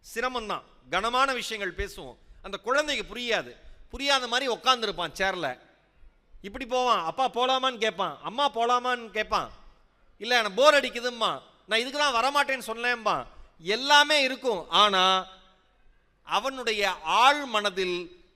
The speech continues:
நாம் பேசுகிற, அவன் காதில் விழுகிற சொற்கள்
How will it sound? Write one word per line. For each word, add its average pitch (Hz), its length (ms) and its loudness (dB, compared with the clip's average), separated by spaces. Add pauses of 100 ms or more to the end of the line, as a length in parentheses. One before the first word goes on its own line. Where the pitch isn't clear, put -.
(100)
நாம் 220 640 0
பேசுகிற, 254 800 2
அவன் 196 400 -4
காதில் 247 560 4
விழுகிற 247 600 0
சொற்கள் 226 720 -4